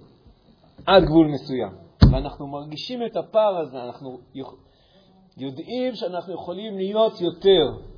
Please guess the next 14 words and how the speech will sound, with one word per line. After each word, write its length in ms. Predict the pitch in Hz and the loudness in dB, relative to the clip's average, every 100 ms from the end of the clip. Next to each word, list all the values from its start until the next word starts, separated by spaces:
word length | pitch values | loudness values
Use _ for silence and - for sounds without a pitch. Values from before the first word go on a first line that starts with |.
| - - | -18 -10
הרבה 420 | 113 131 120 240 | -8 -4 6 8
יותר, 400 | 254 247 269 269 - - - _ _ _ - 151 - - - - - - | 10 8 4 2 -2 -14 -20 _ _ _ -20 -20 -20 -20 -20 -20 -14 2
אבל 160 | 208 214 | 6 8
אנחנו 260 | 196 190 | 6 4
לא 80 | 180 | 0
מצליחים 360 | 175 170 165 147 | -4 -8 -10 2
לעשות 360 | 135 131 - | 4 4 0
את 80 | 117 | -16
זה. 100 | _ _ _ _ _ _ | _ _ _ _ _ _
כשבן 320 | - 151 156 | -20 -16 -14
אדם 280 | 160 202 233 | -10 -8 -8
קולט 380 | - 196 180 - | -6 -6 -6 -10
שהבקשה 920 | - 123 - _ 131 - - - 214 | -16 -18 -20 _ -16 -16 -16 -6 -4
הזאת 380 | 202 156 143 | -4 -6 -14